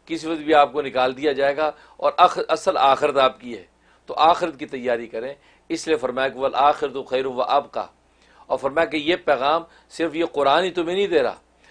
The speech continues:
बल्कि पहली जितनी आसमानी किताबें हैं, सारे आसमानी किताबें यही पैगाम दे रहे हैं।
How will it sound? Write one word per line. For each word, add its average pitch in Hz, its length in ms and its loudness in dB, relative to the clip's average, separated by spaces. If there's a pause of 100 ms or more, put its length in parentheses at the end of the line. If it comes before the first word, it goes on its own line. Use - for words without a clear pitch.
(160)
बल्कि 151 260 -2
पहली 185 340 2
जितनी 156 360 -6
आसमानी 151 480 0
किताबें 131 460 -2
हैं, 120 200 -8 (220)
सारे 170 340 2
आसमानी 143 480 -2
किताबें 147 360 -2
यही 156 260 0
पैगाम 131 400 0
दे 107 120 -8
रहे 98 100 -12
हैं। - 80 -20